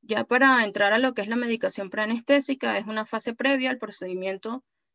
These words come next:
eh, donde el objetivo principal es predisponer al organismo a tolerar el, mejor el, el impacto de los fármacos que vamos a administrar. Los objetivos de esto es, mm, aportar analgesia. Eh, yo creo que a todos nos ha tocado un gatito que nos mira así como el de la foto, que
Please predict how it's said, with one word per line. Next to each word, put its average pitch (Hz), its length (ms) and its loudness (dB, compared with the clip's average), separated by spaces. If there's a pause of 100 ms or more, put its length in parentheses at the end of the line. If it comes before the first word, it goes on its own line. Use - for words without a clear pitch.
(140)
eh, 196 440 2
donde 202 440 2
el 190 80 2
objetivo 208 440 -4
principal 254 520 0
es 285 80 0
predisponer 226 520 0
al 214 120 2
organismo 233 420 2
a 285 60 0
tolerar 196 360 0
el, 220 240 -4
mejor 220 500 -6
el, 190 580 -4 (280)
el 196 220 0
impacto 190 500 -2
de 220 80 2
los 202 140 -2
fármacos 185 420 -4
que 196 100 -2
vamos 175 220 -4
a 202 40 -2
administrar. 180 600 -8 (580)
Los 208 120 -2
objetivos 208 440 -2
de 220 180 0
esto 285 340 0
es, 214 200 0
mm, 214 420 -4
aportar 190 420 -2
analgesia. 240 680 0 (480)
Eh, 185 360 2
yo 196 100 -2
creo 233 180 -4
que 233 100 -2
a 202 40 0
todos 196 220 0
nos 220 140 -2
ha 196 80 0
tocado 196 840 2
un 196 360 -10
gatito 208 640 -2
que 185 80 -4
nos 180 160 -4
mira 190 220 -2
así 208 240 -8
como 202 320 -4
el 190 80 -4
de 185 100 2
la 196 100 -2
foto, - 420 -2
que 175 380 -8